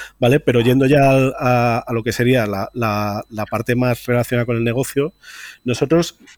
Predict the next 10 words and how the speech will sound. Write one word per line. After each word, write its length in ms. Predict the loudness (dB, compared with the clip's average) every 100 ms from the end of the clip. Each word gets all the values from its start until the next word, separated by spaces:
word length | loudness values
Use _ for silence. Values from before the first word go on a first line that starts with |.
| _
a, 140 | -8 -4
usualmente 880 | -6 0 2 4 2 2 4 2 0 _ -16 _
la 240 | -4 0 2
más 180 | 2
importante 840 | 2 0 2 0 2 4 4 2 -2 _ _
que 100 | 0
in-, 180 | 0 0 -2
que 140 | 0
medimos 420 | 2 2 0 0
es 240 | -2 -2